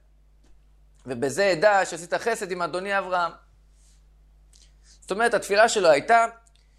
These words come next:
שאם אני ניגש לאחת שבאה פה לשאוב מים,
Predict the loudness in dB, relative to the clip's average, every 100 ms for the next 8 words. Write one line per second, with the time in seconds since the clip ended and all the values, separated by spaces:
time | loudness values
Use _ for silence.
0 | _ -6 -4 -4 -6 -14 -14 -8 -6 -6
1 | 2 2 2 -2 -2 2 0 0 -6 -12
2 | 0 0 2 -2 -2 0 0 2 0 0
3 | -2